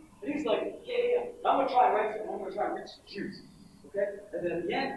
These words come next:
I'm gonna try and reach some Gentiles too, 'cause they, they, they need Jesus. Like, we all need Jesus. But Jews, it's not enough anymore to be under the law. You need Jesus. Okay? So all these different things. And then all, and Matthew, obviously.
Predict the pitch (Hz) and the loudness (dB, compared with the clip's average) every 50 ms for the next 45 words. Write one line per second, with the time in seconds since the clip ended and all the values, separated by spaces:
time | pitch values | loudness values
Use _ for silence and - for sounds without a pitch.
0 | - - - 208 208 - - 220 - - - 190 - - - - - - 190 196 | -8 -6 -4 -4 -4 -2 0 0 0 0 0 -2 -6 -8 -10 -14 -6 -2 0 0
1 | 196 202 208 - - - - - 220 214 208 - - - - - 196 202 196 196 | 2 2 4 4 4 2 0 -2 -4 -6 -6 -6 -6 -8 -4 -2 0 0 0 0
2 | 196 190 185 190 190 - 185 180 185 180 - - 175 175 170 - - - - 156 | 0 -2 -2 -2 -2 -2 -2 -2 -2 -2 -4 -4 -4 -4 -4 -4 -4 -4 -4 -4
3 | - - 156 170 180 180 180 185 - - 175 170 - - 156 151 143 - - - | -4 2 6 8 8 8 8 8 6 4 2 0 -2 -2 -4 -6 -6 -6 -6 -6
4 | - - - - - - - 277 - - - - - - - - - - - - | -6 -6 -6 -4 -4 -2 0 0 -2 -2 -4 -8 -12 -16 -20 -20 -20 -14 -12 -10
5 | - - - - 240 247 247 240 240 240 220 208 208 214 - - - 190 190 - | 0 4 6 8 8 10 10 8 8 6 2 2 2 0 0 2 2 0 2 2
6 | - - - - - - - - - 220 226 226 226 - - 202 202 196 196 - | 2 4 4 4 4 2 0 -4 -6 -8 -8 -8 -8 -6 -4 -2 -2 -2 -4 -6
7 | - 170 170 - - - - - - - 196 202 202 - - - - - - - | -4 -4 -4 -4 -4 -8 -10 -12 -6 2 4 4 4 4 2 0 -2 -4 -8 -12
8 | - - - - - - - - _ - - 190 190 - 262 277 277 277 269 - | -16 -20 -20 -20 -20 -20 -20 -20 _ -4 0 0 4 8 10 12 12 12 12 12
9 | 285 277 277 - - - - - - - - - - 170 175 175 - - - - | 10 6 4 2 0 0 -2 -2 0 0 0 -2 -4 -4 -4 -2 2 4 6 6
10 | 185 180 185 180 175 185 185 185 185 185 185 180 180 170 175 175 170 - - | 8 8 6 6 6 6 6 6 6 4 0 2 2 2 0 0 -2 -6 -8